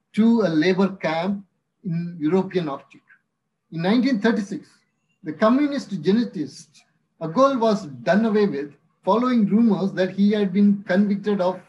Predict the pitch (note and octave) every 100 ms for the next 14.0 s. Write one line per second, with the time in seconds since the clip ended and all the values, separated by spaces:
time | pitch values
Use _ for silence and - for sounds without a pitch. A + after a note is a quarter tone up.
0 | - E3+ D#3+ - _ _ _ _ C#3+ C#3+
1 | C#3+ D3 G3 A3+ G3+ - G3+ G#3 G3+ E3
2 | D#3 D3+ E3 D#3 D3 D3 C#3 A#2+ - B2
3 | _ _ D3+ E3 E3 F3 F#3+ D#3+ D3+ D3
4 | D3+ D3+ A3 G3+ - _ _ - E3+ E3
5 | F#3 F#3 - _ C#3+ D#3+ D#3 - B2 -
6 | F#3+ F#3 - D3 A#2+ - _ _ _ _
7 | A3 F#3+ F3+ C4 C4+ C4 A3+ G#3 G3 D#3+
8 | A3+ G#3 G#3+ F#3+ D#3+ C#3+ G#3 G#3 - F#3+
9 | F3+ F#3+ A#3 - - - _ D#3+ A#3+ A#3+
10 | A3+ G3 F3+ F#3+ F#3+ - D#3+ F3+ F#3+ G3+
11 | - _ _ E3 E3 - D#3 G3+ F#3+ -
12 | _ _ D3 C#3+ C3+ F3 G3+ G3+ G3 -
13 | _ _ D3+ D3 D3 F#3 G3+ G3 G3